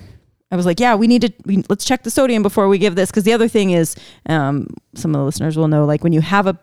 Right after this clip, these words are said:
patient with neurologic signs and you're worried about, um, brain swelling, we've been talking about fluid shifts and things like that. And I said one of the things you would do is to give a hypertonic solution to try to pull water from the brain. And so you might say, "Oh, this patient is neurologic. I wanna give some hypertonic saline.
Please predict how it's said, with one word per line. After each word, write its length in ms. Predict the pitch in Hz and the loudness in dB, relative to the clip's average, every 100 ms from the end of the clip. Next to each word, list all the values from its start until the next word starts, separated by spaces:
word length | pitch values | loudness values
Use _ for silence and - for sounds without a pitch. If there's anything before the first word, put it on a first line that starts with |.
| _ | _
patient 340 | - 202 175 156 | -4 -2 0 0
with 120 | 156 | 0
neurologic 560 | 165 160 156 214 190 - | 0 0 0 0 -2 -4
signs 380 | 175 165 165 - - - | -2 0 -2 -6 -20 -6
and 120 | 170 | 0
you're 80 | 175 | 2
worried 220 | 165 160 | 2 2
about, 340 | 151 151 135 - - | 2 0 0 -4 -6
um, 220 | 143 139 | -4 -2
brain 340 | - 285 359 | 0 2 4
swelling, 540 | 285 - 85 98 247 302 - - _ _ - | 2 -2 -6 0 2 2 -6 -20 _ _ -14
we've 80 | 151 | -8
been 80 | |
talking 160 | 160 175 | -2 -2
about 140 | 151 | -2
fluid 320 | - 196 175 156 | -2 2 2 2
shifts 240 | 160 - | -2 -2
and 100 | 160 | -2
things 160 | 156 156 | -2 0
like 140 | 160 | -2
that. 120 | 151 151 | 0 0
And 100 | 151 | 0
I 60 | |
said 180 | 156 165 | 0 0
one 160 | 165 170 | 2 2
of 80 | |
the 80 | 156 | 0
things 260 | 156 156 147 | 0 0 0
you 60 | |
would 120 | 143 147 | 0 2
do 160 | 160 | 2
is 160 | 156 - | 2 -2
to 60 | - | -6
give 120 | 147 | -4
a 60 | 139 | -4
hypertonic 720 | - 170 147 147 170 165 - | -2 -4 -4 -6 -4 -4 -6
solution 400 | 160 165 202 156 | -6 -4 -4 -6
to 60 | |
try 160 | 143 151 | -6 -6
to 80 | 147 | -6
pull 360 | - 190 170 | -4 -2 0
water 380 | 151 160 160 151 - - - | 0 -2 -2 -4 -6 -18 -10
from 240 | - 170 151 | -2 0 0
the 80 | |
brain. 480 | 151 254 196 156 180 - _ _ _ _ _ - - | 0 2 2 2 0 -4 _ _ _ _ _ -10 -4
And 120 | 190 | 0
so 60 | 190 | 2
you 80 | 180 | 2
might 180 | 196 | 0
say, 120 | 202 185 | 0 2
"Oh, 160 | 269 | 2
this 120 | 233 | 2
patient 240 | 233 214 190 | 0 0 0
is 80 | 170 | 0
neurologic. 460 | 170 170 233 190 - | 0 2 0 -2 0
I 80 | 330 | 0
wanna 140 | 208 | 2
give 120 | 165 | 0
some 140 | - 165 | -2 -4
hypertonic 480 | 175 170 180 170 170 | -2 -2 0 0 0
saline. 380 | 226 294 156 | -2 0 0